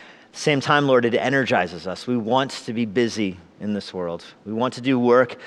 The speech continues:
We know that you've appointed good deeds for us to do, for us to walk in, that you did that before time. Our names are written in your book of life, and so we want to maximize the reality of that. We want to build a life on the surety of your book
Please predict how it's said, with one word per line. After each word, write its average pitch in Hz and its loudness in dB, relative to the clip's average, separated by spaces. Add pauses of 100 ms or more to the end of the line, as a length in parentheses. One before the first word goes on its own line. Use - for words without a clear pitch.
(500)
We 120 -2
know 127 4
that 123 2
you've 135 0
appointed 135 2
good 123 2
deeds 131 2
for 123 0
us 120 2
to - -14
do, 147 4
for - -2
us - -2
to 131 2
walk 127 6
in, 139 2
that 117 -4
you 123 -4
did 117 -2
that 123 4
before 117 -2
time. 139 0
Our 110 2
names 117 0
are 107 -2
written 127 0
in 135 -2
your 117 -2
book 110 -2
of 107 -4
life, 127 4
and 113 -4
so - -6
we 127 0
want 123 0
to 120 0
maximize 117 -2
the 113 -4
reality 101 0
of 87 -8
that. 85 -10 (420)
We 113 -12
want 117 -2
to 113 0
build 131 4
a 139 4
life 123 6
on 117 0
the 107 -2
surety 131 2
of 101 0
your 120 2
book 139 2